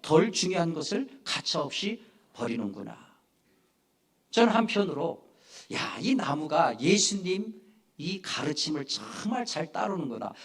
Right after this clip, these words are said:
우리 사람보다 낫다. 그런 생각을 했어요. 우리도 사실은 나무 못지않게 사는데 굉장히 관심이 있죠. 우리 모든 관심이 사실 거기잖아요. 예수님 말씀하신 것처럼 먹는 거, 입는 거, 예? 사는 거. 사실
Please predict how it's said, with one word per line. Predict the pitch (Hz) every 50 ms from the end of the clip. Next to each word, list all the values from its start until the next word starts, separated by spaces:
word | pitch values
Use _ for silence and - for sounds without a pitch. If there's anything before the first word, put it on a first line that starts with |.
| - -
우리 | 160 175 240 269
사람보다 | 226 - - 196 208 269 269 262 247 233 - 214
낫다. | 156 139 127 131 - - - - - 175
그런 | - 220 - 277
생각을 | 262 262 247 226 175 165 - -
했어요. | - - - - - - - _ _ _ _ _ _ _ _ _ _ _
우리도 | 220 - 302 269 185 - 120 151 160 120 92 - - - - _ _ _ _ _ _ _ _ _ _ _ _ _ _ _ _ _
사실은 | - - 269 262 - 330 294 262
나무 | 208 170 196 247 285
못지않게 | - - 240 - 262 233 208 202 - 208 214
사는데 | 202 - - 220 233 254 240 220 214 - 202 202 190 185 -
굉장히 | - 180 190 240 269 262 247 247 240 233
관심이 | - - 180 190 - 175 170
있죠. | 156 - 214
우리 | 262 285 -
모든 | 208 208 311 349 381 370 349 -
관심이 | - - 208 214 - 311 269 240
사실 | - - 226 226 233 214
거기잖아요. | - 160 165 208 220 208 165 156 135 123 117 - - - - 190
예수님 | 226 233 - - 240 233 180
말씀하신 | 151 151 185 - 208 196 190 185 202 185
것처럼 | 175 170 156 - 170 165 156 - - - -
먹는 | - 143 165 208 214 214 214 208 202
거, | 202 190 180
입는 | - 180 185 208 202 196 190 170 165
거, | 160 170 160 135 - - - _ _ _ _ _ _ _ _ _ _ -
예? | 175 226 269 - -
사는 | - - - - 240 254 262 254 214 170 147
거. | 139 151 135 113 - - _ _ _ _ _ _
사실 | - - - 294 285 - 277 190 147